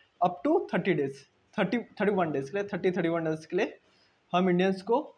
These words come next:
वीज़ा not required है for कुक आइलैंड। ठीक है फ्रेंड्स, क्लियर? अभी सबसे जो important चीज़ है, अ, मुझे आपसे share करनी है, वो है route के बारे में। ठीक है फ्रेंड,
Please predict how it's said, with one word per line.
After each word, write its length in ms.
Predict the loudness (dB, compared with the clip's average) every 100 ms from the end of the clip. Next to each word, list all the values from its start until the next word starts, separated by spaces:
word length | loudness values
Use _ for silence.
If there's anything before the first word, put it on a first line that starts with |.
| _ _ -10
वीज़ा 320 | -4 0 2 0 -2
not 220 | -4 -2 0
required 260 | 0 2
है 100 | 0 -2
for 160 | -4 -2
कुक 200 | -2 0
आइलैंड। 240 | -2 -4 -10 _ -4
ठीक 100 | -2
है 60 |
फ्रेंड्स, 440 | -2 -4 -8 -20 -14
क्लियर? 320 | -2 0 0 -4 _ _ _ _ -2
अभी 180 | 2 2
सबसे 520 | 0 -4 -4 0 2 2 0 -2
जो 220 | 2 4 4 4 2 -2 -10 _ -2
important 500 | 0 2 2 0 -2
चीज़ 340 | 0 0 0
है, 180 | -2 -4 -10 _ _ _ _ _ _ -4
अ, 260 | 4 4 4
मुझे 240 | 2 2
आपसे 340 | 2 2 0 -2
share 260 | 2 2 2
करनी 300 | -2 -2 -4
है, 200 | -4 -6 -10 _ _ _ _
वो 160 | 0 2
है 160 | 4 2
route 280 | 2 0
के 100 | -2
बारे 260 | 0 0 -2
में। 220 | -8 -12 _ -6
ठीक 120 | -4
है 60 |
फ्रेंड, 220 | 0 -2